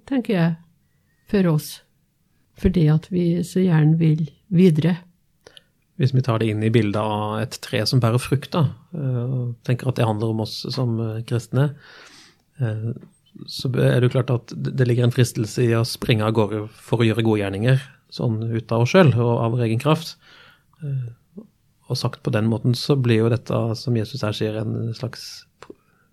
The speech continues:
Speaker 2: advarsel mot det egentlig da, sier, «Bli i min kjærlighet.» Underforstått så vil resten komme litt av seg selv, egentlig da. Akkurat som, eh, greinene på et tre,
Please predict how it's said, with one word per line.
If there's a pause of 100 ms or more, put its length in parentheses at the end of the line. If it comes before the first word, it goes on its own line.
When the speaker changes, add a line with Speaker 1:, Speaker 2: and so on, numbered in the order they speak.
(440)
Speaker 2:
advarsel
mot
det
egentlig
da,
sier, (540)
«Bli
i
min
kjærlighet.» (560)
Underforstått
så
vil
resten
komme
litt
av
seg
selv,
egentlig
da. (560)
Akkurat
som, (1000)
eh,
greinene
på
et
tre,